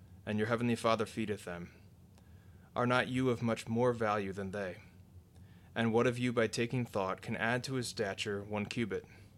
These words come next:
And for raiment, why are you solicitous? Consider the lilies of the field, how they grow. They labor not, neither do they spin. But I say to you that not even Solomon in all his glory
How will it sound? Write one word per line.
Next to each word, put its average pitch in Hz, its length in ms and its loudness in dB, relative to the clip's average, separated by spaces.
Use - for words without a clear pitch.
And 123 160 0
for 127 140 4
raiment, 113 600 2
why 120 280 4
are 127 80 4
you 110 200 0
solicitous? 110 760 -4
Consider 151 340 2
the 151 80 0
lilies 127 380 4
of 104 80 -2
the 107 80 0
field, 95 500 -6
how 104 80 0
they 104 140 0
grow. 98 400 -4
They 117 140 4
labor 131 320 4
not, 117 400 2
neither 117 280 0
do 113 140 2
they 113 80 2
spin. 95 460 -4
But - 80 0
I 113 140 4
say 139 240 2
to 139 140 -4
you 113 220 2
that 104 140 0
not 113 260 0
even 127 280 -2
Solomon 110 560 0
in 110 120 -4
all 120 180 0
his 139 180 -2
glory 95 480 -2